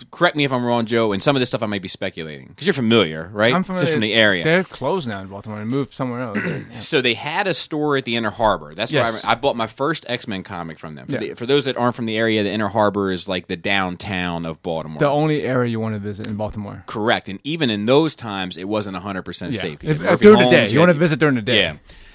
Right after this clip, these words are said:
Speaker 1: Um, I'll never forget, dude, uh, while we're on the subject. So there was this, this, hu-, this Murphy Holmes. It's, look it up on YouTube. It's,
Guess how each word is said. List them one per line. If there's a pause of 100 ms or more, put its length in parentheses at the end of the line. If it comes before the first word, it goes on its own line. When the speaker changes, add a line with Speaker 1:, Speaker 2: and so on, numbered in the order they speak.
(120)
Speaker 1:
Um,
I'll
never
forget,
dude,
uh,
while
we're
on
the
subject.
So
there
was
this, (140)
this, (280)
hu-, (160)
this (200)
Murphy
Holmes.
It's,
look
it
up
on
YouTube.
It's,